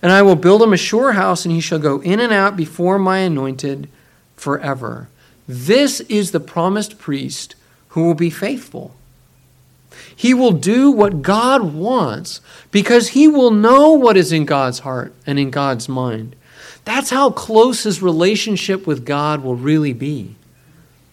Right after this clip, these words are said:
And God promises to bless that faithfulness, to bless that priest with descendants and eternal service before God's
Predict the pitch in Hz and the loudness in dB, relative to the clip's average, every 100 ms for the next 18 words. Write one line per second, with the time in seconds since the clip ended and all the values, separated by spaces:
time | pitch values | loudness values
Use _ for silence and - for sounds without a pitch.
0 | _ _ 156 143 - 190 208 226 208 - | _ _ -4 -4 -4 -6 -4 -6 -6 -8
1 | 180 165 160 160 135 131 120 127 143 156 | -2 -2 -2 -6 -8 -10 -10 -4 -4 -4
2 | - 143 - 123 123 123 98 117 123 - | -10 -14 -12 -10 -10 -12 -16 -16 -20 -20
3 | _ _ _ _ - 185 156 165 208 226 | _ _ _ _ -4 -2 2 2 2 0
4 | - 196 185 - 202 165 - 143 127 127 | -2 -2 -2 -4 0 0 0 -6 -6 -8
5 | - 185 196 202 196 - - - - - | -4 -2 0 0 -2 -6 -20 -20 -20 -4
6 | 147 143 139 - 214 233 247 226 - 208 | 0 0 -2 -2 0 2 0 -2 -4 0
7 | 160 117 120 - 139 135 160 165 175 147 | 0 -2 -6 -6 -8 -6 -4 -2 -2 -2
8 | 143 147 160 156 | -2 -2 -4 -6